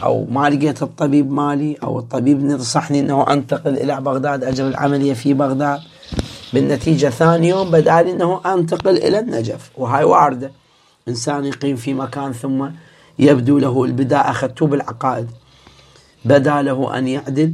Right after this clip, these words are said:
وينتقل إلى بلد آخر اللي هي بغداد. فشنو الحكم؟ قال: "لازم تبقى أنت، بقي على الإتمام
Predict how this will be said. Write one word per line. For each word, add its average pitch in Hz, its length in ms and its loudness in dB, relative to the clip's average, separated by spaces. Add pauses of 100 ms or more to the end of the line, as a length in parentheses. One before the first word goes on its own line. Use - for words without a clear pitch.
(100)
وينتقل 135 580 -2
إلى 123 280 0
بلد 127 300 -2
آخر 127 380 -2
اللي 120 300 2
هي 120 60 0
بغداد. 104 480 -4 (1400)
فشنو 165 440 4
الحكم؟ 143 500 0
قال: 143 160 2
"لازم 143 280 -4
تبقى 165 420 2
أنت، 117 220 -8
بقي 160 440 4
على 139 280 2
الإتمام 117 640 -4